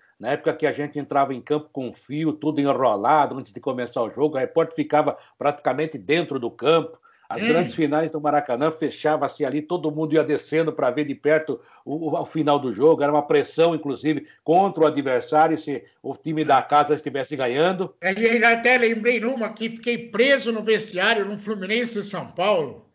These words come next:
Speaker 2: porque o Milton Neves resolveu esticar demais o terceiro tempo.
Speaker 1: Ah,
Speaker 2: Viu?
Speaker 1: jamais fez
Speaker 2: Quarta-
Speaker 1: isso.
Speaker 2: É,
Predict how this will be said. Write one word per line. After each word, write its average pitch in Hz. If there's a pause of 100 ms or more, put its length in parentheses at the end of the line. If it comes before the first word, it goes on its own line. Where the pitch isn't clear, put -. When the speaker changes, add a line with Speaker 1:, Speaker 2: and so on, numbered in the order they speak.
(600)
Speaker 2:
porque 160
o 202
Milton 220
Neves 202
resolveu 196
esticar 202
demais 175
o 165
terceiro 175
tempo. 233
Speaker 1:
Ah, 135
Speaker 2:
Viu? 123
Speaker 1:
jamais 175
fez 214
Speaker 2:
Quarta- 170
Speaker 1:
isso. 101
Speaker 2:
É, 92